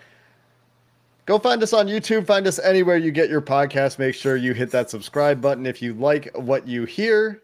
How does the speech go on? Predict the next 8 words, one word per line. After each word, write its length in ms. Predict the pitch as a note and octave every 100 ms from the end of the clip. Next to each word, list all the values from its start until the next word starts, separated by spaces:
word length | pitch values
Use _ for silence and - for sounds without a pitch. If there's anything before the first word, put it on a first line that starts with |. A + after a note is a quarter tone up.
| -
if 160 | C3 A#2
you 140 | A#2
like 300 | A#2 C#3 C#3
what 180 | B2+ G#2+
you 180 | A2+ A2
see 560 | - - G#3+ G3+ F#3+ _ _ _ -
on 220 | A#2+ A#2+
YouTube. 540 | D3 D3 D3+ C#3+ B2+